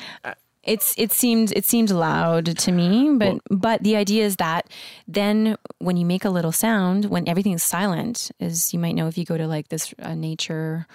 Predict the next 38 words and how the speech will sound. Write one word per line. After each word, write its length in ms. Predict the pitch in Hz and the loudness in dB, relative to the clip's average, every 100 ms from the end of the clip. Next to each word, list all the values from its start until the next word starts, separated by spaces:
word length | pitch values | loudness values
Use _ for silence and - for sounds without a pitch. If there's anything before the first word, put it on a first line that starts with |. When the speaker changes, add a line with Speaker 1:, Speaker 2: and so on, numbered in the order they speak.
| - - - - | -20 -20 -20 -18
Speaker 2:
park 320 | - 170 165 170 | -4 -4 -2 -4
and 100 | 160 | -2
you're 80 | |
at 100 | 156 | -2
a 60 | 156 | -2
lake 480 | 160 165 165 165 - | -2 -2 -2 -6 -8
and 260 | 156 151 | -8 -8
you 80 | 156 | -8
can 140 | - 160 | -8 -4
Speaker 1:
Yeah. 80 | |
Speaker 2:
hear 180 | 180 247 | -2 -2
things 300 | - 175 165 | 0 -4 -4
from 140 | 170 160 | -4 -4
a 80 | |
long 260 | 156 156 160 | -2 -2 -2
distance 400 | 180 - 175 165 | -4 -4 -4 -2
away. 400 | 165 226 196 175 - - - - - | -2 0 0 -4 -8 -20 -20 -20 -8
But 60 | |
the 80 | 180 | -4
idea 280 | 170 175 165 | -2 -2 -4
is 140 | 165 | -4
then 200 | - 165 | -2 -4
to 100 | 165 | -4
create 500 | - - 175 180 165 - | -8 -6 -4 -2 -4 -8
sort 200 | - 160 | -8 -8
of 120 | 151 | -10
some 340 | - 175 156 | -8 -6 -4
white 200 | 180 262 | -4 -2
noise 640 | 180 170 208 302 - - - _ - _ _ _ | -2 0 0 -2 -2 -4 -6 _ -20 _ _ _
so 160 | - 185 | -4 -2
that 100 | - | 0
then 320 | 185 175 180 | 0 2 0
sounds 380 | - 160 160 165 | 0 0 0 0
don't 280 | 165 160 - - | 0 -2 -4 -8
stand 320 | - 160 156 | -4 -2 0
out 160 | 151 160 | -2 -4
as 140 | 156 | -6
much. 420 | 160 - - - | -8 -8 -10 -12